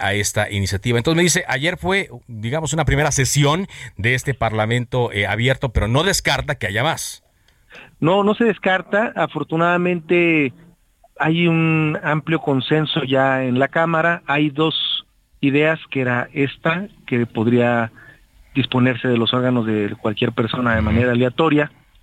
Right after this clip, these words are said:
Speaker 2: Ya se dijo que eso es impensable,
Speaker 1: Ujú.
Speaker 2: de ma-, de voz de los especialistas y l-, de los especialistas. Y la otra es la posible, eh, el que iba a generar un tráfico de órganos.
Speaker 1: Sí.
Speaker 2: Esta iniciativa, y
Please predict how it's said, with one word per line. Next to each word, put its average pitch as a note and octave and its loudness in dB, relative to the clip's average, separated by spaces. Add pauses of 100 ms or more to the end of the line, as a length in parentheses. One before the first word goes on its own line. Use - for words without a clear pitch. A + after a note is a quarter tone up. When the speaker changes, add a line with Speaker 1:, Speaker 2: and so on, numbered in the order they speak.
(180)
Speaker 2:
Ya B2 0
se B2+ -2
dijo A#2 0
que B2+ -2
eso A#2+ 0
es A2 -2 (140)
impensable, C3+ 0 (180)
Speaker 1:
Ujú. D#2+ -12
Speaker 2:
de C#3 0
ma-, B2 2
de B2 0
voz A#2 2
de B2 2
los B2 2
especialistas D3+ -2
y E3 -4
l-, D#3 0
de C#3 2
los B2 0
especialistas. D3+ -2
Y E3 2
la F3 2
otra G3 0
es G3 -2 (720)
la C#3+ 2
posible, E3+ 0
eh, C3 0 (800)
el B2 4
que D3+ 0
iba E3 4
a D3+ -6
generar C#3 -2
un C#3+ -2
tráfico B2 -4
de G#2 0
órganos. - -6
Speaker 1:
Sí. F#2 -4 (240)
Speaker 2:
Esta - -2
iniciativa, A#2+ 2
y D3+ -2